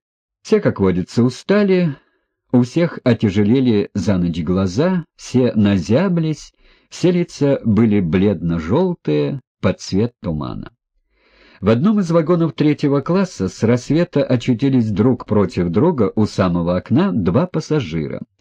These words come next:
Оба люди молодые, оба почти налегке, оба нищегольски одетые, оба с довольно замечательными физиономиями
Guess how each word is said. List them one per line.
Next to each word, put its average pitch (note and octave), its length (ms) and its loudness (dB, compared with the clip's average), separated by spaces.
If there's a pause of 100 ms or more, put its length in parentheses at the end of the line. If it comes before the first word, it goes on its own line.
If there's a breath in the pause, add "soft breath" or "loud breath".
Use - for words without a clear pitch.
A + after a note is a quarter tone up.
(640 soft breath)
Оба E3+ 260 2
люди F#2 320 2
молодые, B2+ 840 2
оба B2 400 0
почти F#2+ 800 -2
налегке, G2+ 840 0 (340)
оба G2+ 640 0
нищегольски F#2+ 920 -2
одетые, F3 640 0 (1080)
оба F#3 340 4
с A#2+ 140 -4
довольно C3+ 500 2
замечательными F2+ 1080 0
физиономиями G2 1200 2